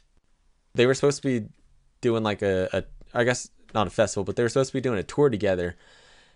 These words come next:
And since that all got postponed or canceled or whatever it is, um, tonight they're doing,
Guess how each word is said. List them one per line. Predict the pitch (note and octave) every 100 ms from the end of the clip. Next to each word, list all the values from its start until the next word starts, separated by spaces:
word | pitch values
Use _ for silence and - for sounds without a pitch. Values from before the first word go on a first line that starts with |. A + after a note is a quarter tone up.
| _
And | - G#2 G2+ G2+ -
since | - B2+
that | C3 A#2
all | A2
got | G#2+ G2+
postponed | - G#2+ - A#2+ A#2+
or | F#2+
canceled | - A2 - G2
or |
whatever | F#2+ G2 F#2+
it | F2
is, | F2+ F2+ - - _ _ _ _ -
um, | G2+ F#2+ F2+
tonight | - B2+ C#3+ D#3
they're | A#2
doing, | A#2+ G#2+